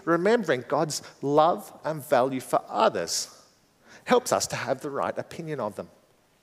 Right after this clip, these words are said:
And so this story with a purpose is so encouraging. It tells us that God loves us and God values us. But it's not that God loves us because we're valuable, but rather we're valuable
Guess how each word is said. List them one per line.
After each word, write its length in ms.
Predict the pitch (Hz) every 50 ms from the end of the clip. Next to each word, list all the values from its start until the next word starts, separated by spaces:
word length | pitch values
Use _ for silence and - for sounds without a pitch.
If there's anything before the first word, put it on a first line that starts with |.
| _ _ _ _ _ _ _ _ _ _ _ _ _ _ _ _ _ _ _ _ _ _ _ _ _ _ - -
And 100 | 175 175
so 180 | - 180 165 165 - - - - -
this 120 | - 202 -
story 500 | - - - - 214 220 233 233 214 190
with 200 | 190 190 190 180
a 60 | 170
purpose 460 | - - 175 180 165 - - - -
is 100 | 202 -
so 420 | - - - - - 190 196 202
encouraging. 720 | 196 180 123 165 156 - - 160 160 151 143 - 127 107 98 - - - - - -
It 120 | 180 -
tells 300 | - - 247 233 220 -
us 140 | 131 113 -
that 220 | - 143 135 -
God 240 | - 165 151 160 143
loves 360 | 135 135 151 170 190 165 -
us 400 | 202 175 202 - - - - - - - - _ -
and 180 | - 151 147
God 240 | - 139 127 127 117
values 380 | 135 120 120 113 113 110 - 113
us. 440 | 101 - - - - - - - _ _ _ _ _ _ _ _ _ _ _ _ _ _ _ _ _ _ - - -
But 100 | 170 170
it's 200 | 156 - - 151
not 360 | 160 196 254 262 - - -
that 160 | 165 151 -
God 220 | - 165 165 139
loves 340 | 151 160 175 170 170 - -
us 140 | 156 135 -
because 600 | - - 147 - - - - 165 190 202 180 -
we're 120 | 165 147 123
valuable, 520 | 107 123 110 110 104 107 - - 85 - - _ _ _ _ _ _ _ _ _ _ _ _ _ _ _ _ - - _
but 140 | 151 - 95
rather 340 | 135 165 170 170 165 139 120
we're 180 | 120 135 131
valuable 680 | 127 117 - - 160 185 202 180 175 127 - 98 95 101